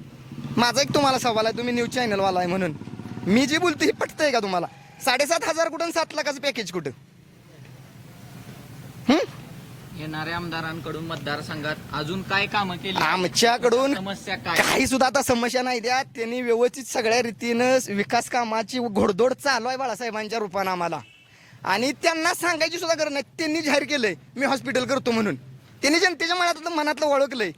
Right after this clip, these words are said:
Speaker 1: जनतेला काय पाहिजे माझ्याकडून, आणि त्यांनी जाहीर सभेत, अ, अनाउन्सिंग केलंय, "मी मोठं गरिबांसाठी सांगली जिल्ह्यात काय असतं हे मी कडेगाव पलूसचं दाखवतो, महाराष्ट्राला कळेल," असं त्यांनी घोषणा केली आहे.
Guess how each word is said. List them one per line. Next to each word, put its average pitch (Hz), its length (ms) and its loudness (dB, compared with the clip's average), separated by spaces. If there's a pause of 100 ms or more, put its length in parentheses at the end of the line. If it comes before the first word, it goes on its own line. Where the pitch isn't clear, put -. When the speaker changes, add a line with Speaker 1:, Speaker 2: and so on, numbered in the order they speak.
(240)
Speaker 1:
जनतेला 311 360 2
काय 269 180 2
पाहिजे 262 220 0
माझ्याकडून, 202 460 -2 (300)
आणि 240 120 -2
त्यांनी 339 160 2
जाहीर 294 200 4
सभेत, 330 260 -2
अ, 294 180 2 (460)
अनाउन्सिंग 208 340 -2
केलंय, 190 220 0 (320)
"मी 254 100 4
मोठं 311 540 2
गरिबांसाठी 294 680 0 (300)
सांगली 247 280 0
जिल्ह्यात 254 340 2
काय 277 160 4
असतं 254 200 -2
हे 262 100 0
मी 262 100 -2
कडेगाव 247 340 2
पलूसचं 247 380 -2
दाखवतो, 214 560 0 (180)
महाराष्ट्राला 240 460 0
कळेल," 214 320 2 (340)
असं - 160 -2
त्यांनी 359 160 0
घोषणा 330 380 2
केली 269 240 -4
आहे. 160 160 -6